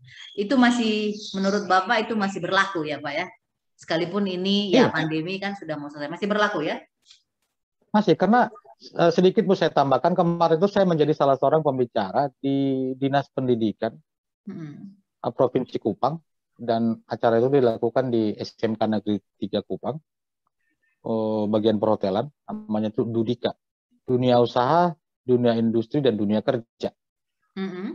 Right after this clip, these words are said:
Speaker 2: Jadi, eh, walaupun dengan kondisi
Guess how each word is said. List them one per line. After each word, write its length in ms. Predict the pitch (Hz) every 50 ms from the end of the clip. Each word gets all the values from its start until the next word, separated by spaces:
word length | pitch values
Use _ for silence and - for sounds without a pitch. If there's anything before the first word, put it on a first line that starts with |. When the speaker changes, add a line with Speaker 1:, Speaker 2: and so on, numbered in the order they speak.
| - - _ _ _ _ _
Speaker 2:
Jadi, 320 | - 117 123 165 214 196 - - - - - _ _ _
eh, 600 | - 151 147 147 147 143 143 147 143 143 139 135 127 - - _ _ _ _ _ _ _ _ _ _ _ _ _ _ _ _ _ _ _ _ _ _ _ _ _ _ _ _ _ _ _ _ _ _ _ _ _ _ _ _ _ _ _ _ _ _ _ _ _ _ _ _ - - _ _ _ _ _ _ _ _ _ _ _ _ _
walaupun 560 | - 143 156 165 165 170 165 - 170 170 165
dengan 280 | 156 156 156 151 151 151
kondisi 640 | - 160 147 147 143 139 147 139 131 - 147 143